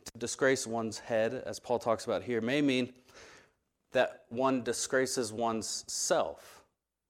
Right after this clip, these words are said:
So head in that way would just mean they're, they're, they're disgracing their self, their own self. On the other hand, dishonoring the head in verses four and five may refer to the head described in verse three, or question one,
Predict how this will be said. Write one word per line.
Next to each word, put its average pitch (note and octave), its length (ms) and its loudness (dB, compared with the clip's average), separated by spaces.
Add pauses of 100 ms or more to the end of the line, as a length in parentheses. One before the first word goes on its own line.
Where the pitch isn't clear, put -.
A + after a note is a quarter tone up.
(320)
So A2+ 240 4
head C#3+ 300 6
in A#2+ 80 4
that A#2+ 180 4
way A#2 140 4
would A#2 160 2
just A2+ 200 -2
mean A2+ 300 -2
they're, G#2+ 220 0
they're, G2+ 480 -2 (480)
they're A2+ 160 2
disgracing A#2 580 0
their G2+ 140 -4
self, G2+ 360 -2
their G2+ 160 -6
own G2 220 -6
self. - 500 -6 (920)
On A2+ 140 2
the B2+ 100 6
other E3+ 160 8
hand, C3 300 4
dishonoring B2+ 580 2
the A#2 80 4
head B2+ 240 4
in A2+ 160 -2
verses A#2 380 0
four B2 240 4
and A2 120 -6
five A#2 360 2
may B2 260 0
refer B2 380 2
to A2+ 180 -6
the A2+ 100 0
head B2 320 0
described A2 480 0
in A2 140 -6
verse G#2+ 300 -4
three, B2+ 460 -2 (380)
or G#2+ 120 0
question A#2 500 -2
one, A2 400 2